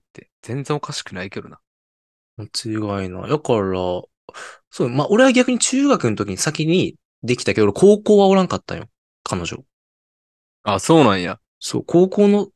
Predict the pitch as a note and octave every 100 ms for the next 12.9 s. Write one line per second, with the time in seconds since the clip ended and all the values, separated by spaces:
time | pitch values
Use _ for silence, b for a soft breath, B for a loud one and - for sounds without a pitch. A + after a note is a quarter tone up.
0 | _ F3 - F#3 G#3 G#3 G3+ D#3 - G#3
1 | G3 D#3 C3+ B2+ C3+ B2 B2+ B2 B2+ G#2+
2 | G2+ - G2+ G2 - D#3 D#3+ F#3 F3 F#3+
3 | G#2+ - - A2 A2 A2 F2+ F2 F2 -
4 | _ _ _ _ _ _ - A#2 A2 A2
5 | F3 C#3+ G2+ G#2 G2+ F#2+ F#2+ D3 D3 -
6 | F3 F#3 A2 F#2 - F#2+ - F2+ F2+ E2+
7 | A2+ A2 F2 - - - G2+ F#2 E2+ F2
8 | E2+ E2 - - E2+ - _ _ _ _
9 | _ _ _ - G#2 G2+ G2+ G2+ G2 G2
10 | G2 G#2 A2+ A#2+ B2 C#3+ F#3+ - - -
11 | - G#2+ F#2 F2+ G2 F#2+ - - A#2 G2+
12 | F2 - _ - G3 F3+ G#2 F#2 -